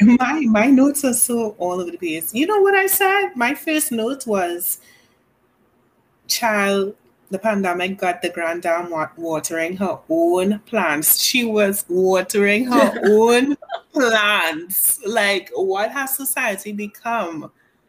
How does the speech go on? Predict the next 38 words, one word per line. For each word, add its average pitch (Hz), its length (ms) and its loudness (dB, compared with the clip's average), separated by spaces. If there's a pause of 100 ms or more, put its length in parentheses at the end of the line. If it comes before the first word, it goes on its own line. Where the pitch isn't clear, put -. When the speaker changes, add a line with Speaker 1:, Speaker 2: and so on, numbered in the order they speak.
(640)
Speaker 2:
That's, 311 180 -12
Speaker 1:
<sighs> - 0 -
Speaker 2:
I, 254 340 -4 (240)
I 339 120 -10
could - 180 -14
see 320 200 -10
her 302 120 -2
doing 233 280 -4
that. 185 140 -6
It's 208 120 -8
not 302 180 -8
the 294 80 -10
watering, 196 540 -6
it's 196 100 -8
the 190 80 -10
talking 240 480 -6
to 247 140 -8
the 180 100 -10
plants. 156 480 -12
It 170 80 -8
was 175 160 -8
just 190 180 -14
like 196 200 -10
Speaker 1:
Yeah, 170 240 -4
Speaker 2:
the, 175 60 -6
Speaker 1:
but 185 60 0
I 175 100 0
Speaker 2:
you 208 40 -10
Speaker 1:
think 262 140 -2
Speaker 2:
know. 254 120 0
Speaker 1:
that's 226 160 0
one 220 200 0
of, 220 240 -2
I 202 80 0
think 240 200 -6
that's 226 200 -2
gonna 208 180 -4
be 190 180 -2